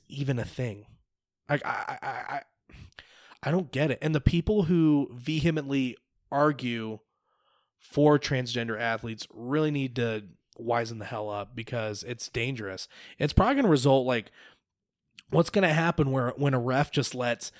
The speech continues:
the, this Fox girl beat up on her opponent,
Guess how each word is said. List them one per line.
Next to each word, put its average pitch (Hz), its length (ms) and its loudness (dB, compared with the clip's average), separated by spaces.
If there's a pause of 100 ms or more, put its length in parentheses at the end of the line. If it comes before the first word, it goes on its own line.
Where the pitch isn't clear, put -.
(300)
the, 113 800 -2
this 120 200 -2
Fox 139 500 -2
girl 107 520 -4 (880)
beat 147 200 6
up 147 140 6
on 147 120 6
her 139 100 4
opponent, 160 400 4